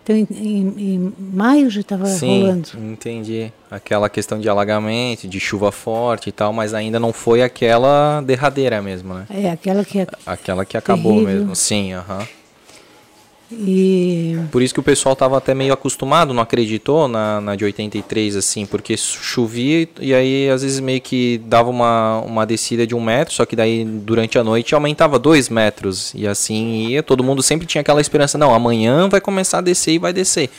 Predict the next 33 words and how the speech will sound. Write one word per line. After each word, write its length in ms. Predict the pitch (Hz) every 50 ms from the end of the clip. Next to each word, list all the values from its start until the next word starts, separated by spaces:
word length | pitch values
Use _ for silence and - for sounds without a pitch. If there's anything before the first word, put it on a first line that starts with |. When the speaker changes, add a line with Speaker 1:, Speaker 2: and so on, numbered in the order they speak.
| - - - _ -
Speaker 2:
Mas 180 | 113 120 123 156
não, 160 | 180 175 135
descia 580 | 120 117 - - - 127 131 127 120 113 110 107 - -
pouco 420 | 135 139 160 - - 233 214 - - -
e 100 | 151 147
subia 400 | - - 160 131 131 151 180 180
ma-, 380 | 156 131 120 110 107 113 107
mais 260 | 107 110 110 117 - -
que 100 | - 127
o 20 |
dobro, 260 | 120 143 156 135 117
o 20 | 110
triplo. 380 | - 143 143 139 - 107 98 - - _ _ - - - - - - - -
Speaker 1:
É 220 | - 202 - 180
bem 360 | 151 151 175 180 220 226 226
isso 120 | 214 214 214
Speaker 2:
Né? 280 | 208 202 220 226 208
Speaker 1:
aí. 120 | 196 180 170 160 156 - _ _ _ - _ _ - -
Quinze 440 | - 240 262 262 262 240 202 220 240 240 233 240 233 226
e 40 | 196
trinta 340 | - - 208 233 220 - 226
e 60 | 214
sete 500 | - - - - 190 180 165 - - 165
deu. 260 | 160 156 160 170 170 165
Speaker 2:
Dava 260 | - 110 110 107 113
aqueles 280 | 110 - 117 113 110 104
lapsos 440 | 110 113 120 - - - 123 110
de 80 | 110 117
esperança, 640 | 113 - - 123 120 110 110 113 120 131 139 - 165
mas 340 | 160 165 165 160 156 156 156
o 420 | 156 156 - 143 147 139 135 135
terror 440 | - - 143 127 117 131 135 156 151
só 220 | - - - 147